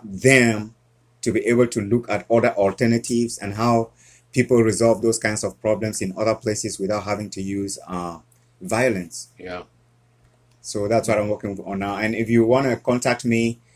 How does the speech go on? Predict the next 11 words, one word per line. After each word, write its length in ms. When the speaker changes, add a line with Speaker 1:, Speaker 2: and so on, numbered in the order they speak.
Speaker 1:
you 120
can 160
reach 320
me 300
at 420
seven 300
zero 180
seven, 520
four 300
seven 340
two, 380